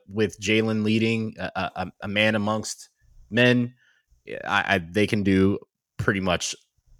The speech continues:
anything they want to with him, uh, under center. But number one, with arguably the best quarterback to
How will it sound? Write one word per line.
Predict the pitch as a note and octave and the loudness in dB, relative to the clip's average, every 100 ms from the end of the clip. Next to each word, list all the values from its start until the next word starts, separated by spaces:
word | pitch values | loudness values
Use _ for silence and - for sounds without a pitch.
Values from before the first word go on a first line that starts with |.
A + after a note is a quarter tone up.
| - | -2
anything | G#2 F#2+ F#2 | 0 2 0
they | F2 | -4
want | E2 E2+ D#2 | -6 -8 -8
to | - D#2+ | -10 -6
with | D#2+ | -6
him, | E2 D#2+ - - | -6 -8 -6 0
uh, | E2+ D#2+ - | 0 0 0
under | F2+ E2+ | 2 2
center. | - E2 B1 - - - _ _ _ | 2 -2 -8 -18 -20 -20 _ _ _
But | B2 | 2
number | C3 C3 | 4 4
one, | B2 B2 A#2+ A2 G#2+ _ _ _ _ | 6 6 6 4 -4 _ _ _ _
with | G2 G#2+ G2+ - - _ _ _ | -6 -2 -2 -4 -20 _ _ _
arguably | A#2 C#3+ C#3 B2 B2 A2+ | 4 6 6 4 2 2
the | F#2+ | 2
best | G#2+ - | 2 0
quarterback | - A2 G2+ G2+ G2 - | 0 0 2 2 0 -4
to | - G2+ F#2+ F#2 | -8 -6 -4 -6